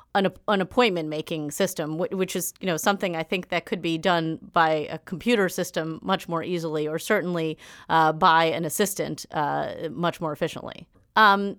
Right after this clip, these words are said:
so, you know, one question is whether we can enforce by state law some kind of speedy trial, uh, mandate. You know, obviously this is something we have in criminal court where we say,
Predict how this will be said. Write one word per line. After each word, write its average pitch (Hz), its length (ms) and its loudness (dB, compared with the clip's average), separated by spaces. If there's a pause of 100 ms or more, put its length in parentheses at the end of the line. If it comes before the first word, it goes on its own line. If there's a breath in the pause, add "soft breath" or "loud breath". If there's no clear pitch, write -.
so, 294 360 4
you 269 100 0
know, 320 80 4
one 302 260 4
question 208 540 2
is 180 460 0
whether 185 360 4
we 185 160 -2
can 170 460 -4 (300 loud breath)
enforce 220 480 4
by 175 180 4
state 190 340 0
law 170 460 6
some 190 300 0
kind 170 340 0
of 165 360 -2
speedy 196 360 -2
trial, 160 640 2 (320 loud breath)
uh, 151 400 2 (160)
mandate. 170 720 0
You 180 140 -4
know, 147 100 -2
obviously 175 340 0
this 160 160 -8
is 165 80 -6
something 170 300 -2
we 165 140 -4
have 165 260 2
in - 100 -6
criminal 208 380 2
court 165 320 -2
where 156 140 -4
we 160 160 -4
say, 156 340 0